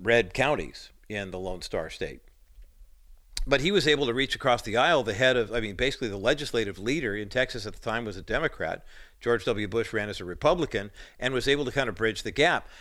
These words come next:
He came to Washington, D C, and tried to do the same thing, and the Democrats just slapped his hand.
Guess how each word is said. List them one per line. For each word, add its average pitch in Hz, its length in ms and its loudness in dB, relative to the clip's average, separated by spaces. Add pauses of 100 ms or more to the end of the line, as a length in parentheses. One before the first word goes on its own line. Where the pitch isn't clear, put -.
(120)
He 160 160 2
came 156 260 2
to 120 80 -2
Washington, 120 420 4
D 110 160 -2
C, 165 460 2 (120)
and 113 100 -10
tried 139 180 4
to 123 40 0
do 117 140 -4
the 110 100 -4
same 120 260 2
thing, 180 260 2
and 110 100 -4
the 107 100 -2
Democrats 123 520 0
just - 160 -6
slapped 117 320 -4
his 98 120 -8
hand. 139 280 -4